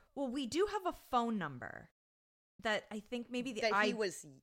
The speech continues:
Speaker 2: yeah, they were like, "The phone line he's using."
Speaker 1: Oh, 'cause you used to have to plug your phone into the router. Maybe?
Speaker 2: Oh,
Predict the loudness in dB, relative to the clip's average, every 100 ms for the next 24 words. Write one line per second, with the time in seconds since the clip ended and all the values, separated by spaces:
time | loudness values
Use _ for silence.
0 | _ _ _ -2 4 4 6 4 2 0
1 | -4 0 2 2 0 -2 0 0 0 -4
2 | -6 -6 -6 -8 -8 -4 -4 -4 -6 -6
3 | -8 -6 -6 -6 -8 -8 -6 -6 -4 -6
4 | -6 -4 -4 -4 -8 -10 -16 -6 -6 -4
5 | -8 -10 -12 -10 -6 -6 -6 -8 -8 -10
6 | -10 -8 -6 -6 -8 -12 _ _ _ _
7 | _ _ -14 -14 -16 -20 -20 -20 _ -6
8 | -2 0 2 2 2 2 2 0 0 0
9 | -2